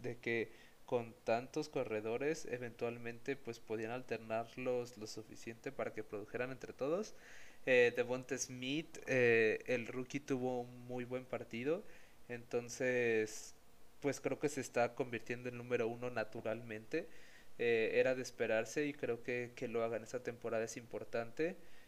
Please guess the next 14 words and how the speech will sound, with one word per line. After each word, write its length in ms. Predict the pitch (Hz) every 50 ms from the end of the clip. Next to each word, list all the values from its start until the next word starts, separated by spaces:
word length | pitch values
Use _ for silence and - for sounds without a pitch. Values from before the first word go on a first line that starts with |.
| - - -
Entonces 640 | 131 123 120 - - 127 123 123 - 143 135 - -
creo 240 | - 135 135 -
que 220 | - 165 156 151 143
Filadelfia 760 | - - - 139 131 127 120 117 117 117 123 123 - 151 147
va 180 | 139 135 131 -
por 120 | - 143 135
buen 180 | 135 143 143
camino, 880 | 139 - 147 135 135 143 151 156 165 175 180 180 180 185 185 180 - - -
eh, 100 | - 139
tomando 380 | - - 143 131 131 131 139 143
en 60 | 139
cuenta 440 | - - 131 127 127 127 - 143 131
lo 500 | 123 117 113 110 110 110 107 110 107 -
que 180 | - 123 113